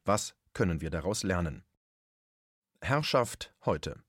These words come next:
Die wohl drastischsten Veränderungen des vergangenen Jahres betreffen Freiheitsbeschränkungen im Namen der Gesundheit. Kleine, winzig kleine und sehr komplizierte Teilchen sollen unsere Gesundheit bedrohen.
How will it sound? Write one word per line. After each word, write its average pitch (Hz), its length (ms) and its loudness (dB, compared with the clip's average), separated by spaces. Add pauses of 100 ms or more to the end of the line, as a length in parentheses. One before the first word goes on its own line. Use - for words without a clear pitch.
(720)
Die 101 120 2
wohl 98 180 2
drastischsten 101 720 0
Veränderungen 104 680 2
des 90 160 -2
vergangenen 110 460 2
Jahres 117 480 0
betreffen 127 440 0
Freiheitsbeschränkungen 117 1200 2
im 131 200 0
Namen 101 440 2
der 87 120 0
Gesundheit. 104 640 -2 (640)
Kleine, 131 440 4 (240)
winzig 143 460 0
kleine 135 380 2
und 92 280 -2
sehr 117 360 2
komplizierte 107 760 -2
Teilchen 113 480 0
sollen 101 320 2
unsere 98 340 0
Gesundheit 110 560 0
bedrohen. 107 480 2